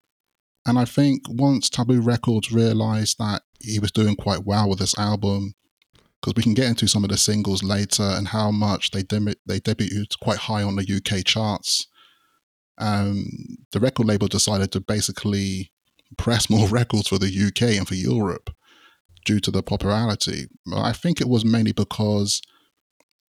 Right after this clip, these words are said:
Alexander O'Neal, he has such a soulful voice, and he has quite a romantic side as well with his music, which I think s-, fits well for the U K audience. So we're thinking about around this time, around the mid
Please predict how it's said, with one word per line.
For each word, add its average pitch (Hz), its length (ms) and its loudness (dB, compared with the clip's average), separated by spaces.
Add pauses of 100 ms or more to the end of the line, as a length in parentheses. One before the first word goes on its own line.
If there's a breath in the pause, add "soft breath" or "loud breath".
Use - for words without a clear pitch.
(120)
Alexander 123 420 2
O'Neal, 123 300 4
he 127 120 2
has 147 180 2
such - 280 2
a 127 100 2
soulful 117 760 2
voice, 107 760 0
and 110 600 0 (840)
he 123 180 -2
has 165 180 2
quite - 220 -2
a 123 80 0
romantic 123 560 2
side 98 340 0
as 98 100 -4
well 107 200 2
with 98 120 0
his 101 140 -2
music, 101 560 2 (140)
which 110 140 -2
I 113 100 0
think - 480 0
s-, - 220 -12 (220)
fits - 420 -2
well 110 380 2
for - 220 -4
the 98 100 -2
U 98 180 0
K 95 260 -2
audience. 98 760 -2 (760)
So 113 120 0
we're 110 60 2
thinking 139 240 2
about 117 320 0
around 110 200 2
this 104 120 0
time, 107 300 0
around 104 120 0
the 101 60 0
mid 101 240 0